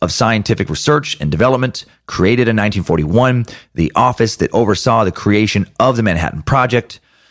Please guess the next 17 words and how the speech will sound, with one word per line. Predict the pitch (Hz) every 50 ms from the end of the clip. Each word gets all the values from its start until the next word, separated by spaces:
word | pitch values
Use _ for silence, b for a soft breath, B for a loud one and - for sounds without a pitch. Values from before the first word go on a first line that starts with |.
| b b b -
Uh, | - 78 76
Bush | 82 123 143 143
was | 139 117
a | 110
brilliant | 92 156 185 202 190 165
engineer, | 143 135 117 117 117 110 110 110 117 117 _ _ _ _ _ _ -
inventor, | 85 85 127 135 135 135 135 123 120 -
and | - 95 92
science | - - 131 123 131 131 -
administrator, | 101 98 113 123 123 - - 104 80 71 67 71
graduating | - 110 107 113 101 110 101 95
from | - - 80
Tufts | - - - 165 175 165 -
University | 135 120 95 110 107 101 - 101
in | 92
nineteen | 90 82 82 - 87
fourteen | 76 - 73 - - - 160 160 165 165 156